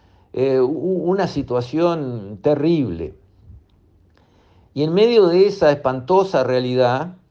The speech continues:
que no la digo yo, la dicen los venezolanos, han venido muchos al Uruguay y han venido a trabajar con seriedad,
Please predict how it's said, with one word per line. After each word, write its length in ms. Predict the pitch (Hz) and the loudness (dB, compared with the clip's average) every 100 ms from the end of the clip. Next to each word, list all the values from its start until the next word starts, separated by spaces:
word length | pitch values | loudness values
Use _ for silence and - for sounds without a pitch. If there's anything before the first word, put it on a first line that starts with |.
| _ _ _ _ | _ _ _ _
que 140 | 92 | -8
no 80 | 123 | -2
la 100 | 151 | 2
digo 240 | 143 117 | 2 2
yo, 540 | 107 156 175 123 - _ _ _ _ _ _ _ | 2 4 4 2 -4 _ _ _ _ _ _ _
la 100 | 104 | -2
dicen 280 | 151 185 185 | 0 2 2
los 100 | 127 | 0
venezolanos, 880 | 120 104 90 120 165 165 117 90 - _ _ _ _ | 0 -4 -2 0 2 2 -2 -8 -14 _ _ _ _
han 160 | 117 165 | -2 2
venido 260 | 214 143 | 2 2
muchos 400 | 135 202 226 156 | 2 0 2 0
al 100 | 123 | 0
Uruguay 640 | 117 113 107 101 87 67 - | 0 2 2 2 0 -6 -8
y 120 | 131 | -2
han 100 | 170 | 0
venido 220 | 190 196 | 2 2
a 60 | 170 | 2
trabajar 680 | 123 101 - 156 190 170 113 | 2 -2 -2 2 2 2 -4
con 160 | 117 | -8
seriedad, 760 | 107 110 104 117 175 180 131 - | -6 -6 -4 0 0 0 -4 -6